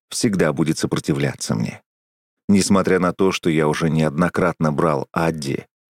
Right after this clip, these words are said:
то, что она бодрствовала и была в сознании, по крайней мере, позволяло мне наблюдать за реакцией ее тела. Это не значит, что это правильно. Однако ее тело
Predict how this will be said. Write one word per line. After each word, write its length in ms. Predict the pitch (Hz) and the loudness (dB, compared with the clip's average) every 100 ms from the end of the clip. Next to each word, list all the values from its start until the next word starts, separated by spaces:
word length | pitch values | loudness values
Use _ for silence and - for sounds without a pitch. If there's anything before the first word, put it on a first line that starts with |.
| - | 0
то, 180 | 98 | 2
что 240 | 87 - 69 | 2 0 -2
она 220 | 71 69 | 0 0
бодрствовала 680 | 67 104 92 - 80 76 71 | 2 2 0 0 0 2 0
и 80 | |
была 240 | 71 85 78 | 0 2 0
в 60 | |
сознании, 540 | - 85 76 92 95 87 | 0 -2 0 0 2 2
по 160 | 92 | 0
крайней 340 | 82 90 90 90 | 0 2 4 4
мере, 260 | 87 82 - _ - | 4 0 -4 _ -4
позволяло 460 | 95 92 101 104 | 0 2 2 2
мне 160 | 98 101 | 4 4
наблюдать 480 | 98 76 92 98 92 | 2 2 2 2 2
за 120 | 196 | 2
реакцией 500 | 185 170 - - 165 | 2 2 -2 -4 -2
ее 140 | 156 | 0
тела. 440 | 151 - 143 156 - _ _ _ _ - | -2 -2 -4 -4 -12 _ _ _ _ -4
Это 200 | 110 127 | 0 4
не 120 | 131 | 2
значит, 460 | 104 117 120 - 95 | 4 2 2 0 -2
что 200 | - 92 | 0 0
это 240 | - 85 | 0 -4
правильно. 720 | - 95 87 71 65 - - - _ _ - | -2 0 0 0 -4 -6 -8 -12 _ _ -4
Однако 400 | 87 76 90 - | 0 2 0 2
ее 140 | 87 | 2
тело 440 | 80 - 101 78 | 2 2 2 0